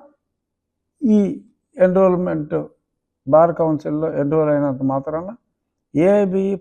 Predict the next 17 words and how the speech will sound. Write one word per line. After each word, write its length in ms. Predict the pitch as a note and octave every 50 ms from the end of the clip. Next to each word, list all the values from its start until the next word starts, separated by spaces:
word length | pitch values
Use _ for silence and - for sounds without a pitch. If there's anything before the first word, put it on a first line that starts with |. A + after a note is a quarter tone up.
| -
పరీక్ష 240 | D3 D3+ E3+ - - F#3+
రాయాలి. 400 | F3 E3+ E3 D#3+ D3+ C3 A#2 - _ _ _ -
అది 120 | C3 B2+ C3
అప్పటికి 280 | B2+ C#3 D3 D#3 D#3 E3 D#3+
ఇంకా 120 | C#3+ - B2
రాయలా. 360 | A#2+ A#2 B2 C3 C3 C3+ - - _ _ _ _ _ _ _ _ _ _ _ _ -
ఆ 40 | - A2+ A2
తర్వాత 260 | G2+ G#2+ B2+ C#3+ D#3 E3+ E3
ఎప్పుడో 200 | D3+ E3 E3 F3 F3+ F3 D#3+
రెండు 160 | D3 D3 D3+
వేల 180 | D#3+ E3 D#3+ D#3 D3
ఇరవై 200 | D3+ D#3 D#3+ D#3+
మూడు 260 | D3+ D#3 D#3+ D#3+ F3 E4 C#4+ C4
మేలో 340 | B3 C4 - - F#3+ G#3 A3+ A3+ - - _ _ _ _ _ _ _ _ _ _ _ _ _ _ _ _ _ _ _ _ _ _
అతను 280 | C4 D#3+ E3 F#3 F#3 F3 D#3+
పాస్ 180 | E3+ E3+ D#3+ D#3
అయ్యాడు. 280 | D#3+ C#3+ A2+ G2+ F#2+